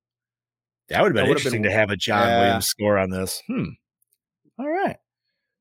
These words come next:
Speaker 1: Uh, and last but not least, this film and E T were filmed in twenty minutes with each other. So right down the fucking
Speaker 2: Right
Speaker 1: road,
Speaker 2: down the road,
Speaker 1: all
Speaker 2: yeah.
Speaker 1: this music,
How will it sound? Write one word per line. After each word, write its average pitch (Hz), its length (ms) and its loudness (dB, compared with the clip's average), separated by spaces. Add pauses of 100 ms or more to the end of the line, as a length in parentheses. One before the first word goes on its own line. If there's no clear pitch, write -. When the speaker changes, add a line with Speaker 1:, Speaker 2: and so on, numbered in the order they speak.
(200)
Speaker 1:
Uh, 110 460 2 (540)
and 131 240 0
last 135 220 2
but 135 100 -4
not 127 100 -2
least, 127 220 -2
this 135 140 -2
film 147 300 2
and 156 260 -2
E 123 100 0
T 113 300 -6
were 110 160 -6
filmed 123 320 -4
in 120 280 -4 (300)
twenty 175 460 -8
minutes 160 440 -8
with 92 200 -14
each 87 200 -14
other. 71 260 -18 (1040)
So 78 400 -18 (540)
right 107 340 -4
down 139 260 0
the 135 80 -8
fucking 143 380 0
Speaker 2:
Right 120 180 2
Speaker 1:
road, 98 80 -2
Speaker 2:
down 123 160 -2
the 131 100 -6
road, 143 260 0
Speaker 1:
all 120 240 4
Speaker 2:
yeah. 120 60 0
Speaker 1:
this 123 160 -2
music, 117 380 -4